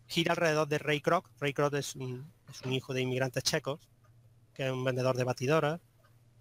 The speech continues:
y de vasos de, de papel o de plástico, no recuerdo, ¿no? Entonces, un buen día, el señor Kroc recibe una llamada de, de un restaurante con un encargo de ocho, no recuerdo si seis o, seis, ocho batidoras.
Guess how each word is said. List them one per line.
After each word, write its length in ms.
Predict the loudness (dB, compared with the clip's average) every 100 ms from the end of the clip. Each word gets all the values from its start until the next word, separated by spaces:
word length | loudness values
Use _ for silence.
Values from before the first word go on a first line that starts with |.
| _ _ _
y 160 | 0 2
de 160 | 4
vasos 300 | 2 -2 -4
de, 440 | -4 -4 -4 -6 -8
de 120 | -6
papel 280 | 0 0 0
o 40 |
de 100 | 0
plástico, 400 | -2 -4 -8 -6
no 140 | -6
recuerdo, 380 | -4 -6 -8 -10
¿no? 100 | -14 -18 _ _ _ _ _
Entonces, 260 | -10 -2 2
un 60 |
buen 180 | 4 6
día, 240 | 6 4 0 _ _ _ _ _ _ _ _ -6
el 120 | -4
señor 320 | 0 2 2 4
Kroc 220 | 4 4
recibe 280 | -2 -2 0
una 140 | 2
llamada 420 | 2 4 4 2 -2 -18 -20 _ _ _
de, 340 | -4 -2 -4
de 80 | -8
un 80 | -8
restaurante 560 | -6 -2 -2 0 -2 -4 _ _ -20 -20 _ -20 _ _ _ -20 -20 -20 -4
con 140 | 0
un 100 | 4
encargo 280 | 4 2 0
de 120 | 0
ocho, 440 | 0 0 -4 -4 -6
no 80 | -2
recuerdo 300 | 0 2 2
si 100 | 2
seis 260 | 2 2 0
o, 160 | -4 -8
seis, 380 | -14 -6 -6 -4
ocho 220 | -4 -2 0
batidoras. 420 | 2 2 0